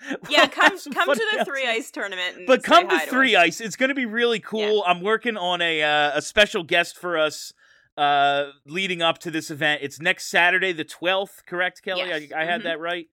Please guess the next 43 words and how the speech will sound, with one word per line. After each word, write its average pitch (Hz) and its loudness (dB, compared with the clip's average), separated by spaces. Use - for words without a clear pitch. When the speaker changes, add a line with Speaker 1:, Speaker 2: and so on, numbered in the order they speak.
Speaker 2:
Yes. - -14
Speaker 1:
And, 151 -2
uh, 147 0
yeah, 147 2
make 175 -2
sure 220 -6
you, 190 -8
uh, 143 -2
follow 185 2
our 151 0
special 180 0
link 175 -2
for - -6
tickets. - -4
A 139 -10
ten 262 0
dollar 247 4
ticket 247 -4
deal 220 0
to 190 -10
go 185 2
to 185 -4
this 175 -4
event. 156 0
It's 143 -14
gonna 160 -2
be 156 -4
a 151 -2
ton 151 -4
of 143 -12
fun. 139 -2
You're 131 -6
gonna 147 -4
see 135 -4
us 214 4
there. 170 2
So, 151 -4
uh, 143 -2
make 170 -6
sure 151 -2
you 123 -10
do 113 -10
it. - -20